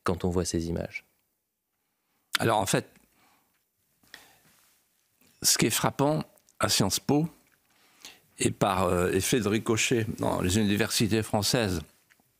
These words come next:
Speaker 2: qui s'arrêtent de travailler, c'est, vous avez raison, l'échec, c'est-à-dire le manque de fermeté.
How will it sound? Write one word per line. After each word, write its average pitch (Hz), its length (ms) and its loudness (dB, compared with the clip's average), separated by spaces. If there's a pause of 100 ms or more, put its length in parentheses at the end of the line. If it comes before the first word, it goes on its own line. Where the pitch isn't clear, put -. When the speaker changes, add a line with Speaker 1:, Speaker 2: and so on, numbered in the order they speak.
(680)
Speaker 2:
qui - 120 0
s'arrêtent 110 260 2
de 98 100 2
travailler, 101 520 0 (1400)
c'est, 120 540 2 (800)
vous 113 180 2
avez 104 180 2
raison, 110 300 2
l'échec, 98 580 -2 (480)
c'est-à-dire 92 380 0
le 92 100 2
manque 107 220 2
de 92 80 0
fermeté. 90 540 0